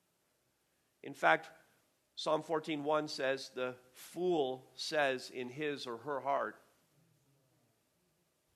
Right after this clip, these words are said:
sometimes the fool says it with his or her mouth, "There is no God."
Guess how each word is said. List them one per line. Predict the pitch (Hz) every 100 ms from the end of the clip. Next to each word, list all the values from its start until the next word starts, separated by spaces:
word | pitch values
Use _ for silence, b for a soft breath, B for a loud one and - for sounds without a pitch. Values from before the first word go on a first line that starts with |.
| -
sometimes | - 160 180 151 131
the | 135
fool | 123 143 127
says | 143 131
it | 123
with | 120
his | 139 131
or | 123
her | 127
mouth, | 113 135 123 104 120 - _ _ _ _ _ _ _ _ _ _ -
"There | 127 131
is | 131
no | 131 117
God." | 113 107 90